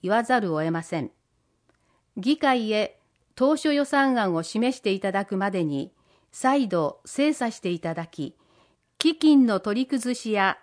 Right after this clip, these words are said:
雑入に頼らないメリハリのある岡田色を市民の皆様に見える形で示していただきたいと思います。岡田市長が就任されたこのタイミングで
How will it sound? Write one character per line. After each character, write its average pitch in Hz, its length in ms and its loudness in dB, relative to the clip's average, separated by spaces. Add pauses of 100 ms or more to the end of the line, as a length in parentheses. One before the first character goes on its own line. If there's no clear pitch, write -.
(180)
雑 247 380 2
入 285 240 8
に 247 180 4
頼 240 300 0
ら 277 140 4
な 180 160 0
い 131 120 -8 (420)
メ 196 140 0
リ 277 140 2
ハ 294 120 0
リ 285 120 4
の 254 180 4
あ 269 120 4
る 190 300 -2
岡 247 280 -2
田 277 120 0
色 180 340 -6
を 147 240 -4 (540)
市 302 180 4
民 294 220 8
の 220 100 0
皆 220 260 0
様 247 280 0
に 185 320 -2 (120)
見 202 180 0
え 320 100 4
る 285 120 0
形 226 440 -4
で 190 260 0
示 254 340 0
し - 40 -18
て 208 100 -2
い 190 100 -2
た 202 140 -2
だ 208 100 -2
き - 120 -20
た 220 120 0
い 208 100 -2
と 170 140 -2
思 156 200 0
い 147 120 -2
ま 135 140 -8
す。 - 240 -18 (1160)
岡 240 260 0
田 302 120 2
市 - 140 -10
長 247 260 2
が 170 360 0
就 262 240 2
任 254 260 4
さ 226 160 -2
れ 220 120 -2
た 202 380 -2
こ 208 160 -2
の 269 140 2
タ 247 200 -4
イ 277 100 2
ミ 277 140 4
ン 269 100 4
グ 254 120 0
で 240 300 0